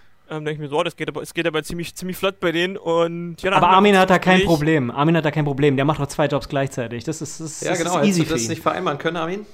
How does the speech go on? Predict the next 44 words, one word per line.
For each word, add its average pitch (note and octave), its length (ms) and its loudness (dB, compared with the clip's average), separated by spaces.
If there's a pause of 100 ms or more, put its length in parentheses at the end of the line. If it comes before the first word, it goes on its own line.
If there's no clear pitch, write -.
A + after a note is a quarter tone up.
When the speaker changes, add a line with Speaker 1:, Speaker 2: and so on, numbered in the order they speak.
(1040)
Speaker 1:
Ja, F3 300 0
nee, F#3 260 0
ähm, F3+ 460 -2
das F3+ 220 -8
Ding F#3 160 -4
ist, G3 280 -2
äh, F3+ 120 0 (540)
<laughs> E4 540 -16
die F#3+ 80 0
hat F#3 100 0
dann F#3+ 140 0
halt F3+ 140 -2
gleich F3+ 180 -2
das F#3+ 140 -12
Gespräch F#3 320 -2
unterbrechen F3+ 540 -4
wollen. G3 180 -2
Ich F3+ 80 -8
so, - 80 -4
"Ja, D#3+ 100 2
nee, E3+ 160 -6
klar, D#3+ 180 -2
macht D3+ 180 -6
halt C#3+ 140 -4
Sinn, E3 200 -6
so, C#3+ 220 -6
ne? D3 280 -6
Wozu C#3+ 240 -8
eine D#3+ 100 0
halbe D#3+ 180 -4
Stunde D#3+ 220 -2
sprechen, F3 400 -4
wenn D#3+ 80 -4
man D#3+ 120 0
eh F3 80 -2
nicht, E3+ 220 -2 (180)
ähm, D3 120 -10
Speaker 3:
<laughs> C#3+ 60 -2
Speaker 1:
genommen D3 280 -4
werden C#3+ 200 -2
kann D#3 220 -2
oder D3+ 140 0
anfangen D#3 320 -2
kann?" E3 260 -4